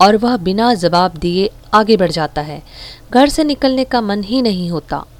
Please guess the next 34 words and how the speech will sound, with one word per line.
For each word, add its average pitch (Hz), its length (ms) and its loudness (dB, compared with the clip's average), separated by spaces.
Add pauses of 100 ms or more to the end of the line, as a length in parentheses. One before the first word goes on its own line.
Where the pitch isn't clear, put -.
(140)
और 170 260 0
आजकल - 380 -2
तो 240 120 -2
निकलना 190 580 -4 (140)
और 226 180 2
भी 214 120 -2
दुभर, 165 400 -4 (380)
क्योंकि 254 300 2
रूपा 220 360 2
मायके 175 520 -2 (100)
आई 170 180 0
हुई 156 200 -4
थी। - 280 -10 (380)
वही 208 220 2
रूपा 202 380 0 (380)
जिसके 269 320 -2
साथ 175 280 -2 (140)
जीने 226 280 -2
मरने 180 380 -2
की 170 280 -6
कस्में 202 400 -4
खाई 147 280 -4
थी। - 280 -12 (420)
रूपा 233 280 4
में 240 160 -2
तो 170 160 -4
बहुत 151 420 -4
हिम्मत 160 240 -6
थी, - 300 -12 (420)
इंतजार 208 580 0
करने, 170 420 -6 (500)
साथ 220 500 2
भाग 214 320 0 (180)
तक 208 100 -2